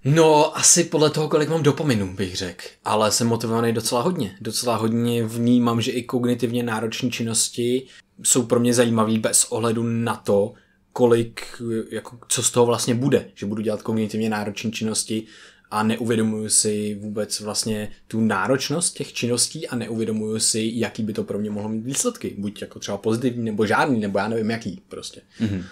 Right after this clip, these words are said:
Speaker 1: Takže asi takhle jsem dneska motivovaný. Takže hodně. Měl, myslím, že mám hodně dopaminu.
Speaker 2: No to je super, ty jsi zmínil úplně skvělou molekulu. Jsem... Teď bych zmínil takovej neurovědecký vtípek a to je, hm, co tě v životě motivuje? Eh, dopamin.
Speaker 1: <laughs> Nice, wow,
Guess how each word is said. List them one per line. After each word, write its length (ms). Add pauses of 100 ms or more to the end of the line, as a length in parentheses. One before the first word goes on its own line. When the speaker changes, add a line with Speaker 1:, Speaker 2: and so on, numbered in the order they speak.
(160)
Speaker 1:
Takže 280
asi 240
takhle 280
jsem 140
dneska 240
motivovaný. 520
Takže 220
hodně. 360
Měl, 160
myslím, 240
že 80
mám 80
hodně 200
dopaminu. 360
Speaker 2:
No 120
to 180
je 80
super, 380
ty 80
jsi 80
zmínil 360
úplně 220
skvělou 240
molekulu. 400
Jsem... 240 (520)
Teď 120
bych 180
zmínil 240
takovej 320
neurovědecký 600
vtípek 460
a 60
to 140
je, 220
hm, 260
co 140
tě 120
v 40
životě 360
motivuje? 440 (280)
Eh, 40
dopamin. 360
Speaker 1:
<laughs> 720
Nice, 340
wow, 140